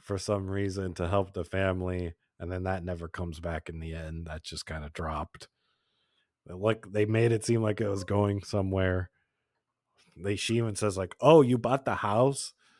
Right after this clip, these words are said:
Like, we were gonna get some resolution to that.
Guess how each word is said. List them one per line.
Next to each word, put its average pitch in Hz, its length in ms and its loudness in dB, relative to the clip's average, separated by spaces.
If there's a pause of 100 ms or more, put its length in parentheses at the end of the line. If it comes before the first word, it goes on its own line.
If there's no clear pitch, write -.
(460)
Like, 85 180 -8
we 104 100 0
were 95 160 -2
gonna 101 240 0
get 92 240 -4
some 92 260 -4
resolution 92 800 0
to 87 120 -6
that. 90 420 -2